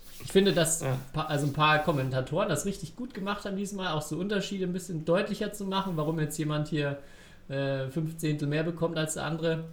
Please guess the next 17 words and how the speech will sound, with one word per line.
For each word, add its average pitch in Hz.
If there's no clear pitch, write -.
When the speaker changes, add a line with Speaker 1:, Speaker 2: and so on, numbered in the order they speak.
Speaker 2:
Aber 131
das 127
einfach 135
nur 131
anzugucken 139
und 120
was 127
die 135
da 120
machen, 120
das 113
ist, -
äh, -
Speaker 1:
Ja. 101
Speaker 2:
absoluter 127
Wahnsinn. 117
Ja, 120